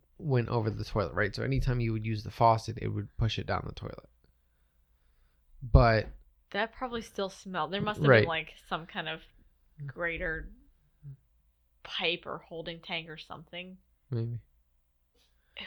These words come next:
Speaker 2: had to
Speaker 1: But
Speaker 2: smell.
Speaker 1: this came at a time also when, um, the White House didn't even have plumbing, internal plumbing.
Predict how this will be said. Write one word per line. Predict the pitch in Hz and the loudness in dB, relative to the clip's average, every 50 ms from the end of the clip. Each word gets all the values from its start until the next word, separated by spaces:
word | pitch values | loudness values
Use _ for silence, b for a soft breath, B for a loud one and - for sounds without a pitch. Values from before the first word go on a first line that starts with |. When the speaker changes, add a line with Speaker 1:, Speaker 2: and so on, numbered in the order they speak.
| - - - | -16 -14 -12
Speaker 2:
had | - 196 202 180 156 - | -10 -8 -8 -8 -6 2
to | 131 | 6
Speaker 1:
But | 131 143 143 147 147 | 8 8 8 8 6
Speaker 2:
smell. | - - 135 - - - 160 131 | 2 -2 -8 -8 -8 -4 2 4
Speaker 1:
this | 135 139 143 - | 6 6 6 4
came | - - 160 156 143 135 | 2 2 4 4 4 2
at | 127 123 | 2 2
a | 120 | 2
time | 113 - - 135 131 120 107 104 - - | 2 2 2 2 4 4 4 4 2 4
also | - 131 131 127 - - 113 104 101 98 92 - - | 6 6 6 6 6 4 4 4 4 4 4 2 -2
when, | - 95 107 110 107 104 101 98 98 101 101 101 107 110 - _ _ _ _ _ _ _ _ _ _ _ _ _ _ _ _ _ _ _ _ _ _ - | -2 -2 0 2 4 4 4 4 2 2 2 0 0 -4 -6 _ _ _ _ _ _ _ _ _ _ _ _ _ _ _ _ _ _ _ _ _ _ -4
um, | - 117 104 90 90 87 - - - - | -2 0 0 0 0 -2 -4 -6 -10 -10
the | - 127 - 117 | -6 -2 0 2
White | 110 110 110 104 - | 6 6 6 6 6
House | 110 107 73 71 - - | 4 4 4 4 2 0
didn't | - 104 104 107 107 | 0 0 2 4 4
even | 104 98 101 - | 4 4 4 4
have | 104 107 104 104 104 - | 2 2 2 0 0 2
plumbing, | - - 101 - - - - - - _ _ _ _ _ _ _ _ _ _ _ _ _ _ - | 2 2 2 2 2 -2 -6 -8 -12 _ _ _ _ _ _ _ _ _ _ _ _ _ _ 2
internal | - 117 110 107 101 104 107 104 | 4 4 6 6 4 4 2 2
plumbing. | - - - - - - - 139 | 2 0 -2 -4 -4 -6 -8 -10